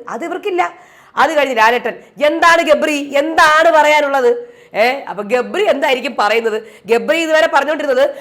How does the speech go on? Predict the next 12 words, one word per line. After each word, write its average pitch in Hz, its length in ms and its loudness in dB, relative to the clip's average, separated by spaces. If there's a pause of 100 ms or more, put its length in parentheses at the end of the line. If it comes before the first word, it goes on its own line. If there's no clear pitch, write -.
(120)
ആ 233 140 4
വീട്ടുകാർ 339 640 0
മൊത്തമാണ് 285 600 0
ഇത് 269 160 -4 (140)
പറഞ്ഞുണ്ടാക്കിയെന്നാണ്, 254 840 0 (220)
അല്ലേ? 220 320 -4 (160)
ജാസ്മിനും 262 500 2
അതാണ് 349 260 0
പറഞ്ഞുകൊണ്ടിരുന്നത്, 294 460 -2 (240)
വീട്ടുകാർ 381 680 0
പറഞ്ഞുണ്ടാക്കിയിട്ടാണ് 294 760 -2
പുറത്തിറങ്ങുന്നത്. 226 720 -6